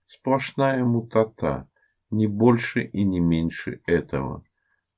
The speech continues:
Повесившийся священник был единственным делом,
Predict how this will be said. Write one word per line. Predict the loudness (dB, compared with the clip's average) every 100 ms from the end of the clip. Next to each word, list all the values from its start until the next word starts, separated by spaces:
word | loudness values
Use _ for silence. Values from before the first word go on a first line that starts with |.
| _
Повесившийся | -2 0 2 -2 -2 -8 -6 -8 -6 -8
священник | -6 -6 -6 -4 -2 0 -2 -2
был | -2 -4 -4 -4
единственным | -6 -4 -2 -2 -4 -8 -6 -2 -2 -2
делом, | 0 2 0 -2